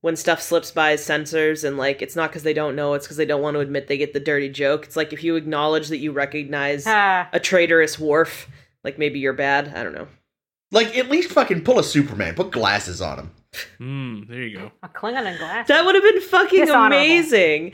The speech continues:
Speaker 1: The thing is, though, is, like, you think about it, though, glasses or an eye patch would draw too much attention, in my opinion. Like, I feel like that's, like, "Oh,
Speaker 2: No,
Speaker 1: wonder what
Speaker 2: I
Speaker 1: happened to his eye. Wait a second."
Speaker 2: With an,
Speaker 3: Well
Speaker 2: with an eye patch, though, I feel like a lot of Klingons just would have eye patches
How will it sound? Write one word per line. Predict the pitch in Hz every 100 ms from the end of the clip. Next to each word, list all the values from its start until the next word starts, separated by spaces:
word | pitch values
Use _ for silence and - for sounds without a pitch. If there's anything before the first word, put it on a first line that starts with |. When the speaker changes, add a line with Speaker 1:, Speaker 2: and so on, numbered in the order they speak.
| - -
Speaker 1:
The | 269
thing | 262 339 330
is, | 339 269
though, | 247 214
is, | 202 196
like, | 196 196
you |
think | 196 233 233
about | 202 190 175
it, | 170
though, | 175 165
glasses | 160 180 196 214 202
or | 175
an |
eye | 143 151
patch | 160 156 143 -
would | 147
draw | 139 147
too | 143 160
much | 143 -
attention, | - 147 139 139
in | 120
my | 98
opinion. | 101 - 76 78 135 143 _ _ _ -
Like, | 156
I | 160
feel | 160 160
like | 151 139 139
that's, | 143 139 - - - - _
like, | 151 160
"Oh, | 190 165
Speaker 2:
No, | 139
Speaker 1:
wonder | 156
what | 175
Speaker 2:
I | 175
Speaker 1:
happened | 180 185 190
to | 180
his | 170
eye. | 185 175 127 -
Wait | 170 202 202
a | 175
second." | 143 - 185 143 165
Speaker 2:
With | 175
an, | 320
Speaker 3:
Well | 202 165
Speaker 2:
with | 262
an | 262
eye | 277 415 415
patch, | 233 214
though, | 208
I | 208
feel | 302
like | 240
a | 196
lot | 190 208 214
of | 202
Klingons | - 196 196 180 170 165 156
just | 190 -
would | 185
have | - 143 175 165
eye | 160 165
patches | 170 160 156 156 156